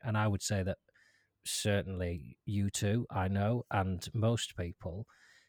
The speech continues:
if you went through a refining process of all your ideas and thoughts and funny things you'd said in the pub, and all a comedian does is say that again a hundred times. And most people move on and go and do a valid job. And we just think,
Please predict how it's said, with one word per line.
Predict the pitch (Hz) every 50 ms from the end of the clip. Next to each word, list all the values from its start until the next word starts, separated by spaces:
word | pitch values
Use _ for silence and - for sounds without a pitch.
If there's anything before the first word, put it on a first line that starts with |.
| _ _ _ _ _ -
if | 139 123 - - - - - - -
you | - 117 110 113 113 107
went | 104 117 117 117 120 -
through | - - - 117 110 104
a | 101
refining | 98 98 98 - - 104 101 101 98 98 95 92
process | - - 98 95 92 90 - - 95 - -
of | 92 101
all | 98 104 104 104 107
your | 101 95 92 87 87 87
ideas | 85 87 87 - 92 90 87 85 92 107 - -
and | 104 90 -
thoughts | - 101 95 95 95 - - - -
and | 107 101 98 95 92
funny | - - 107 101 101 92
things | - 98 92 92 95
you'd | 92 90 -
said | - 101 92 92
in | 95 87
the | 90 92
pub, | - - 104 90 80 87 - _ _ _ -
and | 131 135
all | 147 143
a | 123
comedian | - - 113 107 104 107 - 98 92 95
does | 95 98 95 101 98 - - -
is | - 107 98 - - - - - _ _ _ _ _ _ _ _ - -
say | - - - 104 101 101
that | 98 95 -
again | 95 - - 98 101 107 95 85 87 - -
a | 107
hundred | - - 110 101 98 95 92 -
times. | - - 104 98 92 87 87 101 - - - - -
And | - 95 95 110
most | 127 127 - -
people | - 117 - 110 104
move | 101 104 104 101 92
on | 98 101 98 95
and | 95 95
go | 92 95 95 95
and | 92 92
do | 101 95
a | 101 92
valid | 92 92 90 92 95 -
job. | - 107 101 92 90 98 - - - - _ -
And | 110 104 107
we | 107 107 107
just | 110 101 - -
think, | 107 95 95